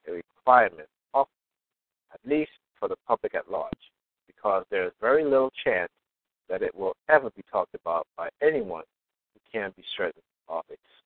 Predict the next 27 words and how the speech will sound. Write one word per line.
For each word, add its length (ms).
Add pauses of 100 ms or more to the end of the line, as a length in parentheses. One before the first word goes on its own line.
(140)
existence. 360 (1400)
The 60
network 400 (760)
is 180
made 240
up 160
of 180
many 300 (100)
isolated 640 (120)
individuals 600 (140)
and 100 (140)
groups 220 (160)
throughout 240 (180)
U 120
S, 80 (160)
Canada, 420 (580)
and 80
in 140
many 220
other 140
countries 400
around 240
the 60
world. 180 (720)
The 80
term 280
group 260